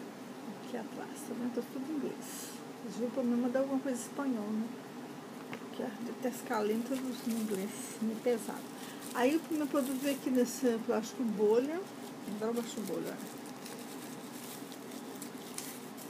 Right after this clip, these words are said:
E temos aqui, temos aqui Coconut Blanche da marca Pacífica, cem por cento vegan e cruelty free.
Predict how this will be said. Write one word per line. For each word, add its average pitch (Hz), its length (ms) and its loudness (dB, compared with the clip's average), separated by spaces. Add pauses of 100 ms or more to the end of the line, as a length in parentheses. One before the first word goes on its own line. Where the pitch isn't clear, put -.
(280)
E 220 480 4 (880)
temos 226 320 2
aqui, - 320 -2 (1400)
temos 254 260 6
aqui 277 360 6
Coconut 277 720 8
Blanche 226 500 6
da 262 140 8
marca 247 340 6
Pacífica, 302 880 0 (1300)
cem 254 220 6
por 285 120 2
cento 262 360 6
vegan 233 640 6 (120)
e 220 140 0 (120)
cruelty 233 880 2
free. 214 400 2